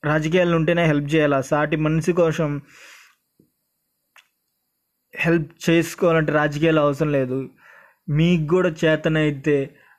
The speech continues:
మీ పక్క వాళ్ళకి హెల్ప్ చేయండి" అనే ఒకే ఒక నినా-, నినాదంతో సోను సూద్ ఇలాంటి కార్యక్రమాలు చేస్తూ పోతున్నా-, పోతున్నాడు. "మన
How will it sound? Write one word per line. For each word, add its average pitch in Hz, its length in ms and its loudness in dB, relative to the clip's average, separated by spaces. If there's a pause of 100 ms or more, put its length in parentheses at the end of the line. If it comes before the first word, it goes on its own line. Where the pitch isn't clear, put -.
మీ 151 140 0
పక్క 151 360 -4
వాళ్ళకి 151 300 2
హెల్ప్ 139 360 -2
చేయండి" 139 420 0
అనే 143 320 0 (320)
ఒకే 175 280 -2
ఒక 160 240 0 (1700)
నినా-, 160 320 2
నినాదంతో 156 840 2 (500)
సోను 160 200 0
సూద్ 156 200 0
ఇలాంటి 143 280 0
కార్యక్రమాలు 139 640 -2
చేస్తూ 135 260 -4
పోతున్నా-, 123 280 -8 (480)
పోతున్నాడు. 131 440 -6 (1300)
"మన 151 380 0